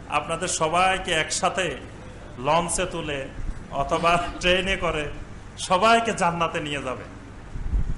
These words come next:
এই কথাটা যদি ধরায় দিতে পারি, তো বলবেন যে, "আসলে তো ঠিক কথা, এই সামান্য আমল করি, যে আমল, এই আমল দিয়ে আমার জান্নাতে যাওয়া সম্ভব নয়।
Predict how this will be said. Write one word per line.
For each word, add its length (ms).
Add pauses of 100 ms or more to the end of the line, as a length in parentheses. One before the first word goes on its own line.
(260)
এই 300
কথাটা 360
যদি 220
ধরায় 300
দিতে 220
পারি, 220 (100)
তো 100
বলবেন 400
যে, 160 (280)
"আসলে 300
তো 100
ঠিক 240
কথা, 240 (920)
এই 140
সামান্য 480
আমল 280 (100)
করি, 240
যে 220
আমল, 260
এই 120
আমল 220
দিয়ে 140
আমার 180
জান্নাতে 360
যাওয়া 220
সম্ভব 600 (420)
নয়। 560